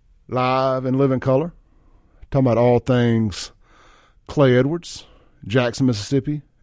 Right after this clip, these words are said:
and more. Let's see here. Close out with a couple texts here. Uh, Roger says, you know, more people adopting kids from, from overseas because it's easier and sixty percent cheaper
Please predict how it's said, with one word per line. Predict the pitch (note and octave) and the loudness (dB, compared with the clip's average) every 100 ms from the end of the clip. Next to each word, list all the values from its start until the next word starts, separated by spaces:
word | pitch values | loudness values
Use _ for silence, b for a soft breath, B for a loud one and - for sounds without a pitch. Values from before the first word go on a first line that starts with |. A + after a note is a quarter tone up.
| - | -4
and | A#2+ | 0
more. | A2+ B2 D3 - _ _ _ b b b b b b b b b _ | 2 0 -2 -10 _ _ _ b b b b b b b b b _
Let's | C#3+ C3 | -10 0
see | C3 | 2
here. | A#2+ | 2
Close | G#2+ C#3+ C3 | 4 4 6
out | C3 A#2+ | 4 2
with | B2+ | 0
a | |
couple | C#3+ A#2+ | 0 -2
texts | - C3+ B2+ - | 0 0 0 -2
here. | C#3 E3 D3 _ _ E3+ | -4 -4 -10 _ _ -8
Uh, | A#2+ A2 G#2 | -4 -2 -2
Roger | - C3 F#3 G3 C3+ | 0 2 2 2 0
says, | D3 C#3 B2+ A2+ G2 - _ _ | 4 6 6 2 -2 -12 _ _
you | C#3 | 2
know, | C3+ C3+ | 4 6
more | D3+ F3+ | 6 6
people | F3 D3 | 6 6
adopting | C3+ B2 C#3+ C#3+ B2+ | 4 4 2 2 2
kids | C3+ C#3+ C3+ | 6 6 6
from, | B2 G#2 - - | 2 -2 -8 -6
from | C#3 C3+ | 0 4
overseas | C#3+ B2+ D3+ D#3 D3 A#2+ | 4 2 4 6 6 2
because | A2 C3 B2+ | 0 2 2
it's | A#2 - | 0 -4
easier | C3 D#3 B2+ G2+ G2 G2 _ b b b | 0 0 0 -2 -2 -4 _ b b b
and | G#2+ A2 | -8 -6
sixty | - E3+ F3 - E3 | -2 -2 -2 -8 -8
percent | C#3+ - D3 C#3+ | -8 -4 -2 -2
cheaper | - C#3 A2+ F2+ F2 | -2 0 0 -2 -6